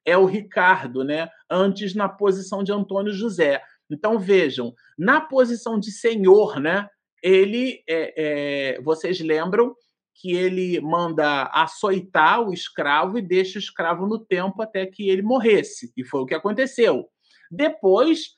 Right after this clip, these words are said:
agora eles voltam como irmãos, ele assassina o próprio irmão. Então, esse espírito que agora se apresenta na reunião como um símio, ele tem, de fato, aqui um ódio ferrenho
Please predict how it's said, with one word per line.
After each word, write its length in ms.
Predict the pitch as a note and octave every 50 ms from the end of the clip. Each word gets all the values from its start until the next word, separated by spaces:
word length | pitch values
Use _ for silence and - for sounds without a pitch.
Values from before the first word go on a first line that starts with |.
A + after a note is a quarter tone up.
| _ _ _
agora 400 | - F3 F#3 F3+ F3+ F#3 G3 G3+
eles 260 | A3 A3 B3 A3 F3
voltam 460 | D#3+ D3 E3+ F3 F3 F#3 D#3 E3+ E3
como 260 | D3+ - D#3 D3+ F3 G3
irmãos, 680 | A3 F3+ F#3 F#3+ F#3 E3 E3+ F#3+ A3+ C#4 C4 - - -
ele 220 | F#3+ F#3+ F#3+ G3
assassina 920 | G#3+ G#3 G3+ G3+ - - A#3+ G#3+ F#3+ - - - - - G#3+ B3 C#4 D4 D4+
o 80 | D4 D4+
próprio 380 | - D4 C#4+ C#4+ C#4+ D#4 D4+
irmão. 440 | C4 C4+ B3 A3+ F#3+ E3+ D3 C3+ C3 - _ _ _ _
Então, 460 | - G#3 G3+ G#3+ C#4+ D4+ D#4 D4 D#4 -
esse 340 | A3 C#4 E4 D#4+ - -
espírito 760 | A#3+ G#3 F#3+ F#3+ - - _ A#3+ C4+ D#4+ D#4+ D4+ - - D3+ -
que 100 | - F#3+
agora 380 | E3 D#3 D#3+ F3 F3 E3+ E3
se 100 | E3 -
apresenta 540 | E3 E3 - D#3+ D#3 C#3+ D#3 D#3+ D#3 - D#3
na 100 | D#3 D3+
reunião 420 | C3+ D#3 D3+ E3 D#3 D3 C#3+ D3
como 320 | C#3+ - D#3 D3+ D3+ D3 C#3
um 60 | C3+
símio, 560 | C#3 - - - A#3+ C#4+ C#4+ B3+ F3+ C#3 B2+ - - - _ - _
ele 240 | - A#3 C#4 D4 C#4
tem, 280 | - - A3+ B3 C4 B3+
de 120 | G#3 G3+
fato, 360 | - - - G#3 A3 G#3+ G#3
aqui 320 | - - - - A#3+ B3 - -
um 180 | G#3+ G#3 G3+
ódio 440 | G3 G#3 A3+ B3 B3 A#3+ F#3 D#3+ E3 E3
ferrenho 1200 | - - - D#4 F4 E4+ A3 F3 G3+ G#3+ A#3 B3 B3+ C4 B3 A3 G3 F#3+ F3+ E3 D#3 C3 - -